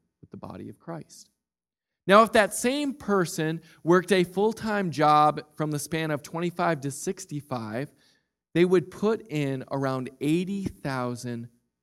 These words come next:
work hours. He says, "My point is that the workplace, not the sanctuary, is where we actually live out most of our faith." Right?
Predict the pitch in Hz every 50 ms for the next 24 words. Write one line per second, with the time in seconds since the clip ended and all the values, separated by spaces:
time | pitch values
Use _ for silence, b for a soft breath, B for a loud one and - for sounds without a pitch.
0 | _ _ - 120 127 117 - - 82 - - _ _ _ _ _ - - _ _
1 | _ _ _ _ _ _ _ _ _ _ _ _ _ _ _ _ _ _ - 117
2 | - - 123 113 - 113 110 110 - - 139 139 160 185 220 - _ _ _ _
3 | _ _ _ _ _ _ _ - 127 131 113 151 151 143 - - - 139 135 123
4 | 117 113 143 185 233 233 - - _ - - 120 110 110 113 113 - - 135 139
5 | 143 - - 127 120 - - - 151 165 180 190 180 - - 113 104 95 95 92
6 | 95 92 78 - - _ _ _ _ _ _ _ _ _ _ _ - - - 120
7 | 113 120 117 127 131 123 117 120 113 - - 123 135 147 143 - - - 110 104
8 | 107 95 92 95 104 _ _ _ _ _ 127 120 120 101 113 113 104 - - -
9 | 110 117 135 135 - - 110 - - - - - - - 135 131 - _ _ _
10 | _ _ _ _ _ _ _ _ _ _ _ _ _ _ _ _ _ _ _ _
11 | _ _ _ _ _ _ _ _ _ _ _ _ _ _ _ _ _ _ - 156
12 | 170 180 151 -